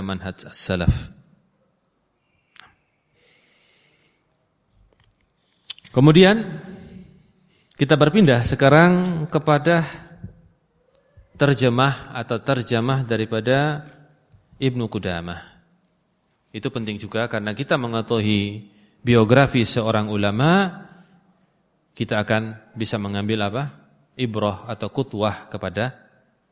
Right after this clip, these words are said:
mereka. Nah. Yang pertama, Ibnu Qudamah Al-Maqdisi,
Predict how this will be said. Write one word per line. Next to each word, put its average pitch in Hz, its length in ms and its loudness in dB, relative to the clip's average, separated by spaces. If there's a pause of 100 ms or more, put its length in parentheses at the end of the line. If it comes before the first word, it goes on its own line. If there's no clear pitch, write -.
mereka. 107 420 -6 (1120)
Nah. - 100 -20 (2500)
Yang 139 160 6
pertama, 160 400 4
Ibnu 165 320 4
Qudamah 135 480 4
Al-Maqdisi, 127 960 0